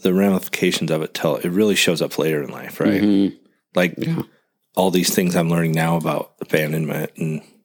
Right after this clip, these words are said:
Speaker 2: Sure.
Speaker 1: neg-, uh, feeling neglect. Like, I, I just remember, like, in Montana, like, teaching myself how to play baseball by throwing the ball up on the roof and it'd roll off and I'd catch it, you know?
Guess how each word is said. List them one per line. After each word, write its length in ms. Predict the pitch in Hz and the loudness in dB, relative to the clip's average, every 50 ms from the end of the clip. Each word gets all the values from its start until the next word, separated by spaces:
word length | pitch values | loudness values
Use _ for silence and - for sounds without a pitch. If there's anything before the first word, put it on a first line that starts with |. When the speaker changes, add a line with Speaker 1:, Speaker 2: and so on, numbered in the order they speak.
| _ _ _ - _ _ _ _ _ _ _ _ _ _ _ _ - | _ _ _ -20 _ _ _ _ _ _ _ _ _ _ _ _ -4
Speaker 2:
Sure. 320 | - - - 98 101 98 - | -2 2 2 2 2 0 0
Speaker 1:
neg-, 260 | - 92 87 - - - _ - | -2 -2 -2 -2 -8 -12 _ -2
uh, 240 | 92 85 76 73 76 | 0 0 0 0 -2
feeling 460 | - - - - 104 90 90 85 87 | -4 -4 0 0 2 2 2 2 2
neglect. 540 | 87 82 78 85 82 80 82 82 - - - | 0 0 0 0 0 0 0 -2 -4 -2 0
Like, 280 | 90 82 82 80 - - | 0 0 0 0 0 0
I, 120 | 92 92 - - | 0 0 -2 -2
I 80 | - 92 | -4 -2
just 200 | 85 - - - | 0 0 2 2
remember, 260 | 104 95 95 - 92 - | 2 2 4 4 4 4
like, 280 | 87 85 85 - - - | 4 2 0 -2 -2 -2
in 80 | - - | 0 0
Montana, 420 | 175 175 180 180 - - 170 - | 2 2 0 0 0 2 2 2
like, 320 | 80 78 80 - - - _ | 2 0 -2 -4 -10 -12 _
teaching 260 | - - 87 - - 82 | -2 -2 0 0 0 0
myself 260 | 82 - - 85 - | 2 2 0 0 0
how 100 | - 78 | 0 -2
to 80 | 76 - | -2 -2
play 180 | - - 82 | -2 -2 -2
baseball 480 | 71 - - 82 80 - - 78 78 78 | 0 0 0 0 0 0 0 0 0 2
by 140 | 78 78 78 | 0 0 0
throwing 280 | - - - 82 76 | 0 -2 -2 0 0
the 80 | 73 78 | 0 0
ball 240 | 76 78 76 78 82 | 0 0 2 2 0
up 140 | 82 - | 0 0
on 80 | - 80 | -2 -2
the 100 | 80 80 | 0 0
roof 280 | 78 78 78 80 - - | 0 0 -2 -2 -2 -2
and 80 | 73 | -2
it'd 120 | 76 73 76 | -2 0 0
roll 160 | 78 69 69 | 0 2 2
off 220 | 71 73 69 - | 0 -2 -2 -4
and 80 | - - | -6 -8
I'd 80 | - | -8
catch 300 | - - - - - - | -6 -4 -4 -4 -2 -2
it, 80 | - - | -2 -2
you 120 | - 175 | 0 0
know? 220 | 170 151 156 165 | 0 0 -2 -4